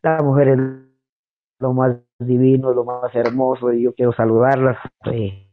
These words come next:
apenas el ocho de marzo, pues, fue el Día Internacional de la Mujer. Eh, felicitarlas y decirles de que, de que no pasen de verga, el femicidio se está haciendo mierda. Ahora, escucha esa mierda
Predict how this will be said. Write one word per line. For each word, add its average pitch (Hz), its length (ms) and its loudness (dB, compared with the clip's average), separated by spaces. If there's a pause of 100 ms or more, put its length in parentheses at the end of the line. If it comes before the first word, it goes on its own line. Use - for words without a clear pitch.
(1300)
apenas 123 540 0
el 113 200 4
ocho 120 180 0 (600)
de 117 240 4
marzo, 123 560 -2
pues, 110 140 0 (360)
fue 120 200 2
el 117 120 0
Día 120 320 4
Internacional 110 600 0
de 123 100 2
la 117 80 2
Mujer. 113 360 -2 (680)
Eh, 113 360 4
felicitarlas 117 640 0
y 117 60 4
decirles 120 380 2
de 110 120 0
que, 101 280 -4 (800)
de 127 100 -14
que - 60 -2
no - 120 -8
pasen - 220 -2
de - 80 -4
verga, - 180 -6 (460)
el 143 240 0
femicidio 143 420 0
se 131 60 -4
está 139 120 -2
haciendo 135 220 -2
mierda. - 440 -4 (440)
Ahora, 156 420 6 (140)
escucha 185 280 2
esa 135 120 -8
mierda 311 460 0